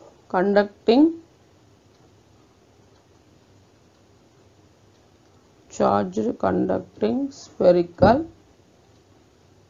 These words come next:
shell is always, always zero. Okay,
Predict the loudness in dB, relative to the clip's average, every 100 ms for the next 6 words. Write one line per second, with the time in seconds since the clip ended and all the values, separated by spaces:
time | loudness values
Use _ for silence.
0 | _ _ _ _ _ _ _ _ _ _
1 | _ -20 -6 2 4 6 2 0 -8 -20
2 | -20 _ -20 -20 -20 -20 -20 _ _ -20
3 | _ _ _ -4 -2 0 0 0 -2 -6
4 | -16 -20 -20 -20 _ _ -2 2 4 4
5 | 2 2 2 0 -2 -10 -20 _ _ _
6 | _ _ _ _ _ _ _ _ _ _
7 | _ _ _ _ _ _ _ _ _ _
8 | _ _ -20 -20 _ _ -6 -2 0 0
9 | -2 -4 -14 _ -6 -2 0 0 2 0
10 | -2 -4 -12 -20 -20 _ _ _ -20 _
11 | _ _ _ _ _ _ -10 -8 -4 -4